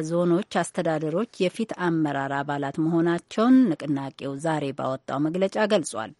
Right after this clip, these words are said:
ድርጅቱ ከስልጣን አግጃቸዋለሁ ያላቸውን ባለስልጣናት ማንነትና ቁጥር አልገለጸም። በሌላ በኩል ድርጅቱ ከከፍተኛና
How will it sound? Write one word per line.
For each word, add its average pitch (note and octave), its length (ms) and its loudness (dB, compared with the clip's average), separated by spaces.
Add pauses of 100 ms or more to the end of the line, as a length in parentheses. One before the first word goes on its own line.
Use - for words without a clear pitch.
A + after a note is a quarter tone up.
(560)
ድርጅቱ A#3+ 380 2 (120)
ከስልጣን A3 580 0
አግጃቸዋለሁ D#3 1160 -4
ያላቸውን F#3+ 680 2
ባለስልጣናት F3+ 880 0
ማንነትና F3 840 0 (180)
ቁጥር G#3 300 -2
አልገለጸም። C3+ 680 2 (380)
በሌላ E3 260 0 (100)
በኩል F3 420 -4
ድርጅቱ G3 440 -4 (600)
ከከፍተኛና G#3+ 920 2